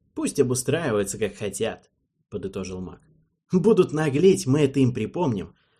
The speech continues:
лишь бы на пользу было. И вообще,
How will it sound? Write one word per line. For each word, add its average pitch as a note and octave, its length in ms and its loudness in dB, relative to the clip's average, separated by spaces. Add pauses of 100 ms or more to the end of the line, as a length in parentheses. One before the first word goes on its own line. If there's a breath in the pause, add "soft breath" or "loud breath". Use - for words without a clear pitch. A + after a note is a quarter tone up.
(220)
лишь G#3+ 260 4
бы G3 120 6
на G3+ 140 4
пользу G3 360 4
было. G#2+ 420 -4 (240)
И E3 120 -4
вообще, C#3+ 440 -4